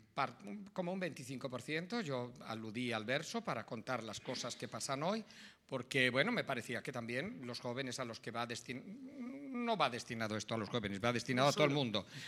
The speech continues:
Speaker 1: a todo, no, so-, no, no solo a los jóvenes, pues tuvieran esa ocasión de escuchar el verso en la zarzuela y los jóvenes que la interpretan tuvieran la ocasión de decir el verso, que no es una cosa fácil, ¿no? Eh, bueno,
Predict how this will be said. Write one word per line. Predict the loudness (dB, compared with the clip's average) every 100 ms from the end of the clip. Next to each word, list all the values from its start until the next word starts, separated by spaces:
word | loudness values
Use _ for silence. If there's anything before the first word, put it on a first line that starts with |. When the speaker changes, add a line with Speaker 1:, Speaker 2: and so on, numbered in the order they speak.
| -2
Speaker 1:
a | 2
todo, | 4 4
no, | 6 8
so-, | 8 4 0
no, | 0 0 0
no | 0
solo | 0 0 2
a | 2
los | 0
jóvenes, | 0 2 4 2 -4 -16 -8
pues | -2 -2
tuvieran | 2 6 8 8 6
esa | 0
ocasión | 0 0 0 -2
de | -2
escuchar | -6 -6 -2 -2
el |
verso | -2 -2 -2
en | -4
la |
zarzuela | -4 -6 0 2 4 4 2 -12 -10 2
y | 2
los | 4 4 6
jóvenes | 8 8 6
que | 2
la | 2
interpretan | 4 4 4 6 4
tuvieran | 2 4 6 6
la | 4
ocasión | 4 2 4 6
de | 6
decir | 4 4 4
el | 8
verso, | 8 8 4
que | 0
no | -2
es | -2
una | -2 -2
cosa | -2 -4
fácil, | -8 -12 -14 -16 -14
¿no? | -12 -12 -14 -18 -16 -16 -18 -6
Eh, | -4 0
bueno, | 2 2